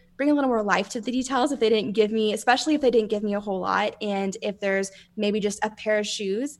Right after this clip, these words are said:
and maybe just the engagement ring because they forgot the wedding bands, um, making sure, like, I still have a couple of things that help me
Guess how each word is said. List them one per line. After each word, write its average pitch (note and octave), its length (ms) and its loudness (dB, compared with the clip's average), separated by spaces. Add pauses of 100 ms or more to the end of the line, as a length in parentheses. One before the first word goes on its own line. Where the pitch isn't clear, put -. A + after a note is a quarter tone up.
and G#3 240 -2
maybe G3+ 220 -4
just G3 320 -6
the G#3+ 60 -2
engagement G3+ 340 -2
ring A#3 120 -4
because A3 200 -6
they G3+ 100 -2 (100)
forgot - 300 -4
the G3 80 -2
wedding F#3 240 -4
bands, A#3+ 380 -2 (280)
um, G#3+ 440 2 (100)
making A#3 360 0
sure, - 340 0
like, G#3 100 0
I G#3 80 4
still A3 220 -4
have A#3+ 200 0
a A#3 60 -2
couple G#3+ 240 -6
of G3+ 100 -4
things G3+ 260 -6
that G#3 80 -6
help G#3 180 -6
me G#3 100 -2